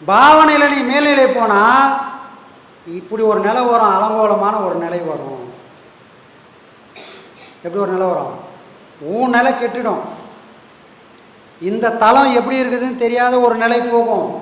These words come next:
அதை அவர் அங்க சொல்றாரு. அவர் என்ன அவன் வந்தான், என்னை என்ன வேணா பண்ணான் தெரியுமா அப்படின்றத அவர் விளக்கமா சொல்றாரு அங்க. அப்படி ஒரு நிலை வரும். அந்த இடம் எங்க அப்படின்னால் அந்த இடம் எவ்வளோ அலங்கோலமான நிலை, அங்க எப்படி உயிர் ஊசலாடும் அப்படின்னா அதுதான் இந்த மேல்நிலை.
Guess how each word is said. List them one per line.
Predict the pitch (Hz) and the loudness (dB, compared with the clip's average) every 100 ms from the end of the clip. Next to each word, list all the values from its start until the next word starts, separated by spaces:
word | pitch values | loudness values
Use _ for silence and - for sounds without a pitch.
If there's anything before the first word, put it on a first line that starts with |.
| - 165 | -14 -14
அதை | 202 | -10
அவர் | 208 196 | -8 -6
அங்க | 180 175 | -8 -10
சொல்றாரு. | 175 185 170 | -10 -10 -12
அவர் | 139 120 123 - - - | -12 -14 -18 -20 -20 -8
என்ன | 180 208 | -4 0
அவன் | 202 185 | 0 0
வந்தான், | 185 220 254 233 202 240 254 - - - | -2 -2 2 4 4 4 2 -2 -8 -10
என்னை | 190 202 202 | -6 0 0
என்ன | 214 254 | 0 0
வேணா | 247 254 247 | 2 0 0
பண்ணான் | 226 226 208 | 0 -2 -2
தெரியுமா | 196 190 226 202 | -4 -2 -2 -2
அப்படின்றத | 185 185 208 | -4 -8 -6
அவர் | 247 208 190 | -6 -4 -6
விளக்கமா | 196 208 | -6 -8
சொல்றாரு | 196 180 170 147 | -8 -8 -10 -12
அங்க. | 135 120 - - - - | -16 -20 -20 -20 -20 -16
அப்படி | 160 180 | -8 -4
ஒரு | 170 | -2
நிலை | 175 214 | -2 -4
வரும். | 220 190 175 170 | -4 -4 -4 -6
அந்த | 160 170 | -6 -6
இடம் | 180 214 185 | -4 -6 -6
எங்க | 185 190 202 170 | -6 -6 -6 -6
அப்படின்னால் | 151 151 143 165 240 220 - - - - - - - - | -8 -12 -12 -10 -10 -10 -14 -20 -20 -20 -20 -20 -20 -20
அந்த | 143 165 | -12 -8
இடம் | 170 214 | -6 -4
எவ்வளோ | 196 190 | -4 -2
அலங்கோலமான | 175 170 185 185 180 180 170 | -2 -2 -2 -4 -4 -4 -4
நிலை, | 170 | -6
அங்க | 160 156 | -6 -6
எப்படி | 165 175 - | -6 -6 -4
உயிர் | 202 190 202 170 - - - - 175 | -2 -2 -2 -4 -8 -14 -20 -8 0
ஊசலாடும் | 226 226 208 185 180 170 | 2 4 4 2 2 0
அப்படின்னா | 160 160 190 220 | -2 -4 -4 -6
அதுதான் | 175 170 185 | -8 -8 -8
இந்த | 175 | -8
மேல்நிலை. | 151 165 160 139 131 123 | -8 -10 -10 -10 -12 -14